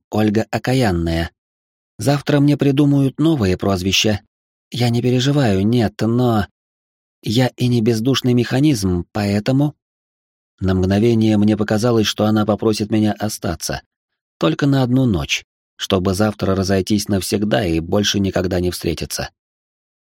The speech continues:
Но затем Батори отпустила мою руку. «Доброй ночи, майор Винтер», сказала Ольга.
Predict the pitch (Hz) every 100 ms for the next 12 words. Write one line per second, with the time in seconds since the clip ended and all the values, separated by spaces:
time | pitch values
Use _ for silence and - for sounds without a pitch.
0 | _ 95 104 123 165 147 127 131 147 135
1 | - 120 - 127 - 131 98 87 87 92
2 | 85 - 69 - _ _ _ _ _ _
3 | _ _ - 160 170 170 160 107 92 107
4 | 101 101 101 101 101 95 101 - _ _
5 | _ - 90 90 90 - - 82 82